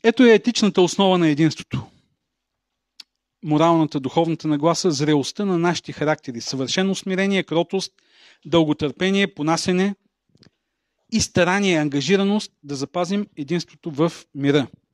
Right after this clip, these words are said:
Господната вечеря, в която ще вземем участие след малко, е символ на това единство.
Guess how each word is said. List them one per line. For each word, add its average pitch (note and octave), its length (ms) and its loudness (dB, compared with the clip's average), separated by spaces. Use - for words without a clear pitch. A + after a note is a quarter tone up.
Господната G#3+ 460 0
вечеря, G3+ 560 0
в - 80 -20
която F3 260 -2
ще - 120 -12
вземем D#3 260 0
участие D3 420 -6
след - 200 -10
малко, F#3+ 420 -4
е E3+ 280 -2
символ F#3 360 -4
на D#3 120 -2
това E3 180 -4
единство. C#3+ 480 -6